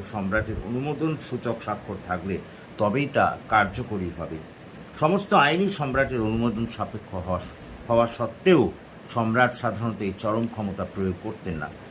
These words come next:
তাছাড়া রাষ্ট্রের আয় ব্যয়ের হিসেব বা বাৎসরিক বাজেট অনুমোদন ডায়েটকে করতে হতো, কিন্তু বাজেট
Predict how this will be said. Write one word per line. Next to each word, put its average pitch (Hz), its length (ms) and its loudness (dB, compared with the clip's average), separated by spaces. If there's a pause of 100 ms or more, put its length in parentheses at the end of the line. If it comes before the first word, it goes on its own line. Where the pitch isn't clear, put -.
(140)
তাছাড়া 143 340 4
রাষ্ট্রের 131 400 4 (100)
আয় 120 260 6
ব্যয়ের 120 220 2 (100)
হিসেব 107 280 -6 (500)
বা 113 160 6
বাৎসরিক 120 560 2
বাজেট 110 360 4
অনুমোদন 110 520 0 (280)
ডায়েটকে 104 480 2
করতে 90 260 -8
হতো, 80 280 -10 (500)
কিন্তু 143 200 2
বাজেট 127 400 8